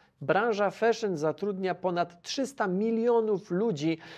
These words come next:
uwzględniając cały łańcuch dostaw i dystrybucji. Większość z nich to rolnicy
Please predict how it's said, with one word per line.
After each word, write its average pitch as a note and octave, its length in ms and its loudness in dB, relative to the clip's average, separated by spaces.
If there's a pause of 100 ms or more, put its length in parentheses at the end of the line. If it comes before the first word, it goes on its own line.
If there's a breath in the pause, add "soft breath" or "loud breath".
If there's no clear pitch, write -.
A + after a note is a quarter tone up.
(120 loud breath)
uwzględniając F#3 840 0
cały G#3+ 360 4
łańcuch F3 540 0
dostaw D#3+ 640 0
i E3+ 120 -2
dystrybucji. D3+ 1000 -4
Większość C4+ 540 -2
z G3 120 -6 (100)
nich C4+ 220 -4
to B3+ 320 0
rolnicy F#3+ 720 0